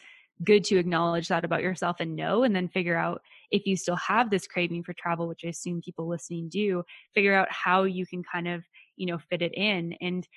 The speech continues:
one other thing I'll say just to the digital nomad side of things, we have, um, quite a, quite a few friends in the U S from,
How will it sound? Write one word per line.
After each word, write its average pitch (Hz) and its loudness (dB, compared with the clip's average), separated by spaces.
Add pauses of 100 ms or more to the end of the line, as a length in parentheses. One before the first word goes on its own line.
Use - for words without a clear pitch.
(140)
one 285 -2
other 226 -2
thing 226 -6
I'll 180 -2
say 170 -6
just 170 -10 (180)
to 202 -2
the 180 0
digital 170 -4
nomad 180 0
side 165 -4
of 170 -8
things, 170 -6 (340)
we 240 4
have, 302 4
um, 180 0
quite 208 2
a, 202 0 (440)
quite 208 0
a 226 0
few 220 -2
friends 185 0
in 175 -2
the 170 -4
U 170 -4
S 190 2 (140)
from, 170 -4